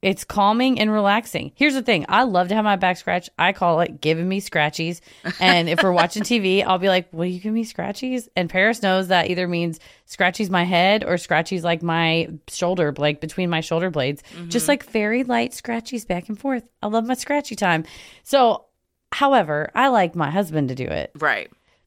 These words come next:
Speaker 1: But if you don't have a husband, or if you, maybe you're in a relationship, it's early days, and you don't know how to express your desire to your lover,
Speaker 2: <laughs>
Speaker 1: this place is a,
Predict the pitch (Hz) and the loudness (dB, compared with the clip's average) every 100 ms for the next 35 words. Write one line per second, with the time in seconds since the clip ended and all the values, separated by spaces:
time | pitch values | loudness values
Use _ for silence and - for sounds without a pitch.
0 | _ - 320 359 269 - 208 185 196 240 | _ 2 6 6 4 -2 -6 -2 2 4
1 | 311 269 220 202 233 - 202 247 240 226 | 4 4 2 2 -2 -2 2 4 4 2
2 | 165 180 156 151 156 170 175 175 175 170 | -2 -2 0 2 2 0 2 0 0 2
3 | 175 175 190 214 208 185 - 160 165 165 | 2 0 -4 -4 -4 -6 -2 0 0 2
4 | 165 180 254 - 156 143 143 151 165 165 | 0 0 -2 -4 -4 -2 -2 -2 -2 -4
5 | - 160 147 160 160 170 190 180 175 151 | -8 -14 0 0 2 0 2 2 2 0
6 | - - 147 151 196 - 160 143 127 135 | -6 -6 0 0 -2 -4 -4 -4 -2 0
7 | 139 160 220 240 - 165 156 147 147 - | 0 0 0 -2 -4 -2 -2 0 -2 0
8 | 262 320 - - - - - - - 831 | -2 -2 -8 -20 -20 -18 -10 -8 -8 -10
9 | 880 855 - 165 226 302 - 220 170 185 | -10 -12 -8 2 2 2 -2 2 2 2
10 | 240 - - 196 190 185 180 170 165 156 | -2 -10 -2 2 2 4 4 4 4 0